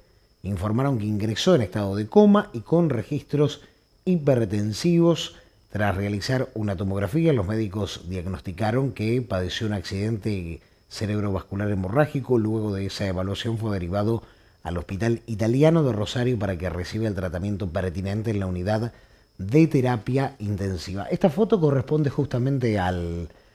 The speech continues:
al día sábado, eh, que estuvo viendo a las inferiores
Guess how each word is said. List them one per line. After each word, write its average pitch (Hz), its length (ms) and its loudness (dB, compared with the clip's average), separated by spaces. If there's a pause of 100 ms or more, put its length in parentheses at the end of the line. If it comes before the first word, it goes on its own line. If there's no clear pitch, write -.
(220)
al 98 160 -2
día 127 220 2
sábado, 87 600 4 (420)
eh, 95 240 -4
que 95 80 -6
estuvo 95 960 -2
viendo 135 420 2
a 113 60 0
las 98 500 -2
inferiores 110 1000 -2